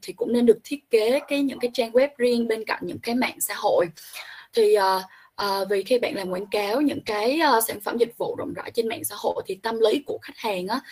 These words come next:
ờ, n-, người ta sẽ luôn muốn tìm hiểu kỹ hơn về cái thông tin của cái doanh nghiệp mà cung cấp dịch vụ đó, rồi mới mu-, rồi mới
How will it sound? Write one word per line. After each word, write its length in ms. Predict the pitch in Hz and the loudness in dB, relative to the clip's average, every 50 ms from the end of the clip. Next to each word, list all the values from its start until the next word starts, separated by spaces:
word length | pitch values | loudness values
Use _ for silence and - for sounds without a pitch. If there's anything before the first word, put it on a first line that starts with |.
| - - - - - - | -16 -16 -16 -16 -14 -8
ờ, 320 | - 226 214 202 202 196 | -4 -2 0 0 0 -2
n-, 200 | 196 202 190 185 - _ _ _ | -4 -4 -6 -6 -8 _ _ _
người 300 | - - - 185 202 - | -20 -16 -12 -6 -4 -4
ta 260 | - - 220 220 214 214 | 0 2 2 2 2 2
sẽ 140 | - - | 0 4
luôn 180 | 208 220 233 226 | 8 8 8 8
muốn 160 | 233 240 285 | 8 4 4
tìm 200 | 285 262 226 196 | 4 2 0 0
hiểu 200 | 185 185 185 - _ - | 0 -4 -6 -4 _ 2
kỹ 200 | 208 - - 226 269 | 2 2 2 2 2
hơn 180 | 269 254 240 240 | 2 0 2 0
về 100 | 220 196 | -2 -2
cái 160 | - 247 254 | -4 -4 -6
thông 240 | - - 233 226 233 | -4 -6 -8 -2 4
tin 240 | - 233 226 220 226 | 6 6 6 4 -2
của 140 | 226 226 226 - | -4 -6 -4 -2
cái 160 | - 233 247 | 0 0 2
doanh 200 | 254 240 226 220 | 2 0 0 -2
nghiệp 200 | 220 214 190 175 _ _ - | -4 -4 -4 -6 _ _ -14
mà 260 | 175 175 175 170 165 160 | -8 -6 -6 -6 -6 -6
cung 140 | - 214 233 | -8 -6 -6
cấp 100 | 277 285 | -4 0
dịch 140 | - 226 - - | 0 0 2 2
vụ 140 | 160 - - | -2 -2 -2
đó, 360 | 170 175 185 226 302 349 - - - - - - - - - - - | -2 0 2 2 0 0 -2 -10 -18 -16 -16 -16 -14 -16 -10 0 4
rồi 120 | 214 208 | 4 4
mới 140 | 196 202 233 | 6 6 4
mu-, 260 | 254 262 247 233 240 - _ | 6 8 6 6 4 2 _
rồi 200 | - - 208 196 | -2 0 0 2
mới 200 | 190 196 208 247 | 2 2 2 0